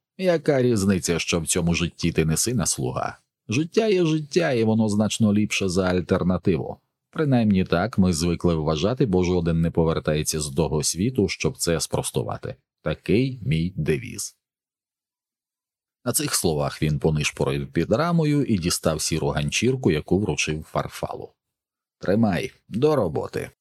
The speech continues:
Гарно попрацюєш, і я покажу тобі, наскільки пишні бенкети давнини перевершують копчену морську птицю і маринований корінь осакра.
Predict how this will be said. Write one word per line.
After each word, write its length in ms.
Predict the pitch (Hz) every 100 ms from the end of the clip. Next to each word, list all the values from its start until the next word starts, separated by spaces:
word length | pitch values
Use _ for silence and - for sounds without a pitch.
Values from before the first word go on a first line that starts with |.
| _
Гарно 380 | 127 147 147 151
попрацюєш, 760 | 151 139 151 - 180 123 90 113
і 60 |
я 140 | 139 131
покажу 520 | 127 131 120 120 131
тобі, 340 | 123 117 120
наскільки 640 | 110 107 - 113 98 101
пишні 420 | 98 104 92 104 90
бенкети 540 | 98 95 98 95 95
давнини 520 | 90 95 104 120 156
перевершують 760 | 120 98 104 113 107 - 98 95
копчену 540 | - 110 - - 101
морську 440 | 95 92 - - 98
птицю 380 | - 147 131 127
і 100 | 104
маринований 640 | 98 98 101 98 95 92
корінь 400 | - 92 85 82
осакра. 680 | 80 - - - - - -